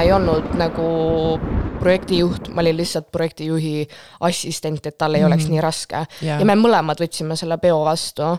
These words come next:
Speaker 2: Jaa.
Speaker 1: aga tema viskas mu nagu bussi alla täielikult peale seda pidu ja süüdistas mind kõiges, mis selle, mis see
Speaker 2: Ahaa.
Speaker 1: õhtu juhtus. Äh,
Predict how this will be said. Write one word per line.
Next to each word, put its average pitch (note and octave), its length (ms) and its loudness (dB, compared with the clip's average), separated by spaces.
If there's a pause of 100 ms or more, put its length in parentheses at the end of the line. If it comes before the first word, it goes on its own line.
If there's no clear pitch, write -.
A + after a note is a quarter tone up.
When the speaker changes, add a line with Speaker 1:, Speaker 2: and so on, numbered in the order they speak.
Speaker 2:
Jaa. D#3 320 -2
Speaker 1:
aga F3+ 180 2
tema F#3+ 240 4
viskas E3+ 360 0
mu D#3+ 100 0
nagu D#3+ 240 -2 (120)
bussi E3+ 320 -2
alla D3+ 240 0
täielikult D#3 680 -2
peale D#3+ 200 -2
seda D#3+ 180 -6
pidu D#3 320 0
ja D#3+ 100 0
süüdistas D#3+ 500 -4
mind D3 420 -4 (400)
kõiges, D#3 400 0
mis D#3+ 180 -4
selle, D3+ 320 -6
mis D3+ 180 0
see D3+ 100 2
Speaker 2:
Ahaa. B2+ 160 -2
Speaker 1:
õhtu E3 200 -2
juhtus. F3 380 -6 (680)
Äh, F3+ 340 4